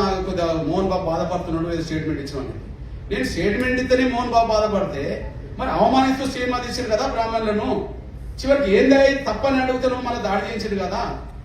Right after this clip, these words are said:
ముందు వాళ్ళు సార్ తప్పు చేసింది, తప్పులు ఒప్పుకోమని చెప్పినప్పుడు తప్పులు ఒప్పుకోకపోతే మాత్రం నేను బ్రాహ్మణ పక్షాన గట్టిగా నిలబడతాను, రోడ్ ఎక్కుతాను అని చెప్పినప్పుడు మళ్ళీ ఆయన వెనుకకు తగ్గిన విషయం కూడా మీరు మర్చిపోద్దని సైలెంట్ కోరుతున్నాను. ఎవరి కోసం చేశాను?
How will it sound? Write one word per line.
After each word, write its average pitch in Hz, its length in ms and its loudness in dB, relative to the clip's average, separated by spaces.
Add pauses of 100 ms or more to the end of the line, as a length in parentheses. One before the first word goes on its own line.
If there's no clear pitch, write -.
(220)
ముందు 180 140 0
వాళ్ళు 185 320 0
సార్ 202 320 0
తప్పు 190 140 4
చేసింది, 190 460 4
తప్పులు 175 280 4
ఒప్పుకోమని 180 440 4
చెప్పినప్పుడు - 640 4 (520)
తప్పులు 285 260 4
ఒప్పుకోకపోతే 262 400 4
మాత్రం 247 260 -2
నేను 269 140 -2
బ్రాహ్మణ 214 280 0
పక్షాన 208 340 -2
గట్టిగా 190 300 -2
నిలబడతాను, 190 560 0
రోడ్ 247 180 6
ఎక్కుతాను 220 340 2
అని 190 100 2
చెప్పినప్పుడు 170 640 2 (280)
మళ్ళీ 165 220 0
ఆయన 165 180 0
వెనుకకు 160 340 0
తగ్గిన 190 300 2
విషయం 165 280 0
కూడా 196 120 0
మీరు 175 200 2
మర్చిపోద్దని 143 580 0
సైలెంట్ 131 340 -4
కోరుతున్నాను. 107 420 -10 (180)
ఎవరి 139 120 -6
కోసం 175 400 -4
చేశాను? - 260 -8